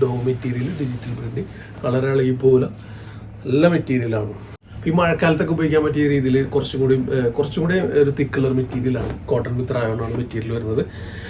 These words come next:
പ്രൈസ് വരുന്നത് only സിക്സ് നയൻ ഫൈവ് തരാം കേട്ടോ. Only സിക്സ് നയൻ ഫൈവ്, ടു എക്സ് എൽ, ത്രീ എക്സ് എൽ അവൈലബിൾ ആണ്.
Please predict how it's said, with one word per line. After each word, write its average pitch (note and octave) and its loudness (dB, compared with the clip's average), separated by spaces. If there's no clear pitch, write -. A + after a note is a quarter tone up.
പ്രൈസ് F#3 8
വരുന്നത് F#3 12
only D3+ 8
സിക്സ് C3+ -2
നയൻ D#3 6
ഫൈവ് C#3+ 8
തരാം C#3 6
കേട്ടോ. - 0
Only A#2+ 4
സിക്സ് - -8
നയൻ C3+ 4
ഫൈവ്, C3 4
ടു D#3+ 4
എക്സ് D3 2
എൽ, C#3+ 0
ത്രീ D3+ 0
എക്സ് C#3 -2
എൽ C3+ 0
അവൈലബിൾ C3 2
ആണ്. D#3+ -2